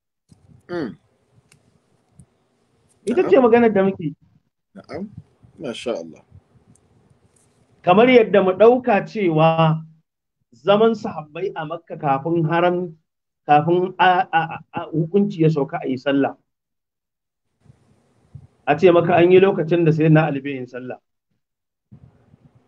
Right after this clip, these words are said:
Speaker 2: An yi lokacin da Sayyidina Abubakar bai sallah. An yi lokacin da Umar bai sallah. An yi lokacin da Usman bai sallah. A lokacin da suka zauna ba sa sallah,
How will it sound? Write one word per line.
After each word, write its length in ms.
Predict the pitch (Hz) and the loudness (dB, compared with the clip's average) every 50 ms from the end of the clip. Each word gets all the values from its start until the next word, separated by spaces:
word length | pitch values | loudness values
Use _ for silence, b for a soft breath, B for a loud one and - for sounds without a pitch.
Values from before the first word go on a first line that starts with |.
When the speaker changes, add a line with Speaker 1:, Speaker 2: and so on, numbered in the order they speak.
| _ _ _ _ _ _ _ _ - | _ _ _ _ _ _ _ _ 0
Speaker 2:
An 160 | 151 170 175 | 2 4 6
yi 60 | 185 190 | 6 6
lokacin 460 | 196 202 208 202 170 160 185 180 180 170 | 6 4 4 2 -2 -4 -6 -2 0 0
da 220 | 147 127 - - - _ _ _ _ _ _ _ _ _ _ _ | -2 -2 -4 -8 -14 _ _ _ _ _ _ _ _ _ _ _
Sayyidina 220 | 160 165 165 170 175 156 | 0 2 2 2 2 0
Abubakar 240 | 156 156 156 160 143 135 | 0 0 0 -2 0 0
bai 100 | 147 143 | 0 0
sallah. 360 | 131 135 135 127 127 120 110 - | -2 -4 -8 -8 -8 -10 -10 -6
An 160 | - 170 180 180 | -6 -4 0 2
yi 60 | 185 | 2
lokacin 440 | 190 196 185 185 180 160 165 170 165 | 2 2 0 -4 -6 -6 -4 -2 -2
da 60 | 160 156 | -2 0
Umar 240 | 165 165 160 156 143 | 0 0 0 2 2
bai 140 | 139 143 135 | 2 0 0
sallah. 320 | 139 139 131 131 123 110 - _ _ _ _ _ _ _ _ _ _ _ _ _ _ _ _ - | 0 -2 -2 -2 -4 -6 -8 _ _ _ _ _ _ _ _ _ _ _ _ _ _ _ _ 2
An 140 | 165 185 190 | 4 6 6
yi 60 | 190 | 6
lokacin 400 | 196 196 190 170 156 160 175 170 165 | 6 4 4 2 -2 -2 -2 0 0
da 60 | 165 | -2
Usman 320 | 160 - 147 151 151 151 139 | -2 -2 0 0 0 0 0
bai 120 | 139 131 123 | -2 -4 -6
sallah. 320 | - 123 127 127 123 110 - _ _ _ _ _ _ _ _ _ - | -8 -14 -16 -16 -16 -18 -20 _ _ _ _ _ _ _ _ _ -2
A 80 | 147 156 | 2 4
lokacin 540 | 180 208 220 220 208 - - 202 202 208 208 | 6 4 4 4 0 0 0 2 4 4 4
da 60 | 185 170 | 4 2
suka 240 | 156 196 - - 160 | 0 -4 -10 -10 -6
zauna 380 | 156 165 175 180 175 156 147 135 | -4 -4 -2 0 0 0 0 0
ba 220 | 123 156 160 165 165 | 2 2 2 2 0
sa 220 | - 160 135 123 | -4 -8 -10 -10
sallah, 460 | - _ 147 147 151 147 143 120 104 | -10 _ -8 -6 -4 -4 -4 -6 -8